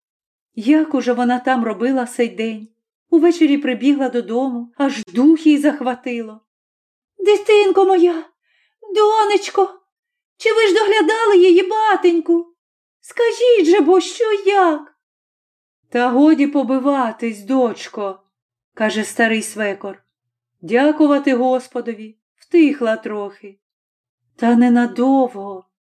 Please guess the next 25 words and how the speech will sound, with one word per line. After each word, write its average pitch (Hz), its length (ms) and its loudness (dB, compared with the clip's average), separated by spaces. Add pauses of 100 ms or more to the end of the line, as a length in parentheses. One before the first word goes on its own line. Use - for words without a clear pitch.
(360)
Вночі 285 440 2
прокинулась 285 720 0
і 262 60 -6
знов, 226 460 -6 (420)
та 247 140 0
ще 277 220 -2
гірш 277 340 2
страждає, 262 840 -2 (280)
аж 220 200 -8
горить. 247 640 -2 (440)
Радилась 285 560 2
горпина 294 480 0
з - 60 -6
бабами, 269 720 0 (400)
нічого 320 680 2
не 220 120 -4
врадили, 196 640 -8 (440)
нічого 254 600 2
не 262 120 0
помоглося. 233 840 -4 (560)
А 311 100 2
тут 311 260 2
день 294 300 4
уже 277 180 -2
нахопляється, 247 1040 -6